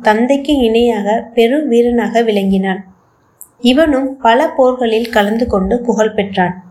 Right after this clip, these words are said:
விஜயால சோழர் முதுமை, முதுமை பிராயத்தை அடைந்து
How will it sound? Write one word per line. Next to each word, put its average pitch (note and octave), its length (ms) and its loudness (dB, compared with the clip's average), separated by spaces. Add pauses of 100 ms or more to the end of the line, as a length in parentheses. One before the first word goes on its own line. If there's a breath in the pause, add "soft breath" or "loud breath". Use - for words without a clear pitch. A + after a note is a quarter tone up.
(720 loud breath)
விஜயால D#4 520 2
சோழர் A#3+ 500 0 (140)
முதுமை, C#4+ 380 2 (200)
முதுமை C4 440 2
பிராயத்தை A3+ 540 0 (140)
அடைந்து G#3 460 0